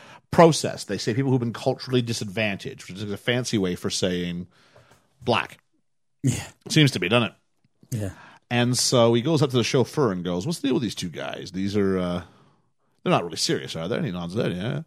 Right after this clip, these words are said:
Speaker 1: "Well, then they're a couple of homosexuals."
Speaker 2: Yeah.
Speaker 1: Yeah, he uses a, a slur.
Speaker 2: He does.
Speaker 1: And, uh, ag-, and he just goes, and the driver goes, "Nope." He goes,
Speaker 2: I wish the driver would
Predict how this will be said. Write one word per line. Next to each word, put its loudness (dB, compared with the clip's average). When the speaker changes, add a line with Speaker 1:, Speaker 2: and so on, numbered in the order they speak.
Speaker 1:
"Well, 4
then 8
they're 6
a 4
couple 4
of 6
homosexuals." 2
Speaker 2:
Yeah. 8
Speaker 1:
Yeah, 4
he 2
uses 4
a, 8
a -2
slur. 2
Speaker 2:
He 0
does. -4
Speaker 1:
And, 2
uh, 0
ag-, -2
and -4
he 0
just -6
goes, 0
and -12
the -12
driver -8
goes, -8
"Nope." -4
He -2
goes, 6
Speaker 2:
I 12
wish 6
the 4
driver 6
would 2